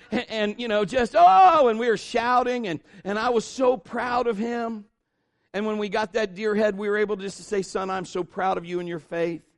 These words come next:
Could you imagine at this judgment seat, Jesus Christ is going to hand out awards? How, how happy I was just to give my son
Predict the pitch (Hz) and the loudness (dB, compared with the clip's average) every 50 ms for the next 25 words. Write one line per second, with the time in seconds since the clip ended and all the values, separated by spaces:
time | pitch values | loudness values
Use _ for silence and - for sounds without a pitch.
0 | _ _ _ _ _ _ - _ - 285 220 185 302 339 339 320 311 320 339 349 | _ _ _ _ _ _ -20 _ -4 -2 -2 0 -2 0 0 0 -2 -2 -2 -2
1 | 359 370 294 208 233 262 220 180 - 98 - - _ _ _ _ _ _ _ _ | -2 -4 -4 -2 -4 -4 -2 -2 -6 -8 -12 -16 _ _ _ _ _ _ _ _
2 | _ _ _ _ _ _ _ _ _ 165 185 - - 220 - - - - _ 123 | _ _ _ _ _ _ _ _ _ -14 -12 -4 -4 -4 -4 -4 -12 -20 _ -8
3 | 127 208 220 214 160 165 165 160 135 - - - - 139 117 95 _ _ _ _ | -4 -4 -4 -4 -6 -8 -8 -8 -8 -8 -14 -14 -10 -10 -10 -10 _ _ _ _
4 | _ _ _ _ _ _ _ _ _ _ _ _ _ _ _ _ 123 120 180 226 | _ _ _ _ _ _ _ _ _ _ _ _ _ _ _ _ -16 -10 -6 -6
5 | 226 175 170 175 156 - - - 202 190 180 165 147 127 - - _ - 147 139 | -6 -4 -4 -6 -8 -8 -10 -6 -2 -2 -2 -2 -4 -6 -10 -18 _ -16 -16 -12
6 | 135 156 151 151 143 139 143 139 156 165 175 170 165 151 151 143 139 139 - - | -10 -6 -6 -6 -6 -6 -8 -8 -8 -8 -8 -6 -6 -6 -6 -6 -8 -8 -8 -8
7 | 127 120 117 120 123 117 101 87 - 71 _ _ - - - _ _ _ _ _ | -10 -8 -8 -8 -8 -8 -8 -10 -14 -18 _ _ -20 -20 -20 _ _ _ _ _
8 | _ _ _ _ _ _ _ _ _ _ _ _ _ _ _ _ _ _ _ _ | _ _ _ _ _ _ _ _ _ _ _ _ _ _ _ _ _ _ _ _
9 | _ _ _ - - - 294 311 311 285 208 - _ _ _ _ - 185 180 254 | _ _ _ -12 -8 -4 -2 -2 -2 -4 -6 -12 _ _ _ _ -14 -10 -6 -4
10 | 254 233 202 220 277 320 330 - - 269 262 240 233 233 240 233 165 - 320 254 | -4 -4 -4 -4 -2 -2 -2 -4 -4 -4 -2 -2 0 0 0 0 -2 -4 -10 -10
11 | - - 214 196 277 269 247 247 247 233 208 - - 254 262 262 247 214 | -10 -10 -12 -10 -10 -8 -6 -6 -6 -6 -6 -8 -6 -4 -4 -2 -2 -4